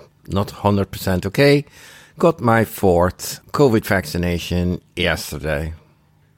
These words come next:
Okay, going into episode sixteen. Aunt Liv, monsters aren't real, right? No, sweetheart, they are not.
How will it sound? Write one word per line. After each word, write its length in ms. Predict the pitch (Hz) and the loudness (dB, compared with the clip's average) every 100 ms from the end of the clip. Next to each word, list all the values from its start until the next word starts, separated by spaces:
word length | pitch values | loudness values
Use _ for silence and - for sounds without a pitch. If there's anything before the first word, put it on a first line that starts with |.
| _ _ _ _ _ - | _ _ _ _ _ 0
Okay, 400 | 165 160 107 95 | 0 2 2 2
going 520 | 92 139 139 131 135 - | 2 6 6 6 2 -2
into 580 | 143 135 135 131 131 - | -2 2 2 4 2 0
episode 520 | 120 104 104 95 95 | 0 0 0 0 -2
sixteen. 720 | - 104 - - 87 82 82 - _ _ _ _ _ | -6 -8 -6 -8 -8 -8 -12 -16 _ _ _ _ _
Aunt 320 | 160 156 160 | -2 0 0
Liv, 580 | 151 143 214 277 - - _ _ _ _ _ - | 2 4 4 0 -6 -20 _ _ _ _ _ -2
monsters 640 | 151 185 - 247 220 - - | 0 0 -2 -4 -4 -6 -2
aren't 400 | 170 180 175 165 | 2 2 2 2
real, 560 | 165 151 110 101 127 - - | 4 4 4 0 -4 -14 -6
right? 640 | 123 175 240 359 - - _ _ _ _ _ _ _ _ _ 359 370 | -2 0 0 -2 -4 -12 _ _ _ _ _ _ _ _ _ -6 2
No, 320 | 320 196 117 | 4 4 2
sweetheart, 800 | - 147 117 113 104 98 - - _ _ - | 0 -2 -2 0 0 0 -4 -16 _ _ 0
they 200 | 320 311 | 2 2
are 140 | 277 | 2
not. 540 | 302 302 196 - - | 0 0 -2 -6 -16